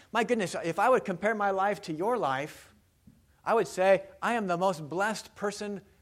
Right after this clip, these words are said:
by far in this building." By far. But then you might be able to say the same thing about yourself. Some of you.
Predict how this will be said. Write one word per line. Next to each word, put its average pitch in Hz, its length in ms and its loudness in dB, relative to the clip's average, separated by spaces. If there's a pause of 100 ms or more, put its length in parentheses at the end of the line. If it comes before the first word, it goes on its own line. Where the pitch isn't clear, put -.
(300)
by 185 220 0
far 170 720 0 (200)
in 175 180 -6
this 180 140 -6
building." 180 460 -4 (1500)
By 190 200 -6
far. 220 500 -6 (2500)
But 165 100 -8
then 170 160 -4
you 190 100 -4
might 180 240 -4
be 156 80 -4
able 165 140 -4
to 143 60 -8
say 165 240 -8
the 151 100 -14
same 165 300 -14
thing 165 280 -16
about 147 340 -12
yourself. 131 600 -18 (2750)
Some 190 260 -8
of 110 120 -12
you. 101 140 -20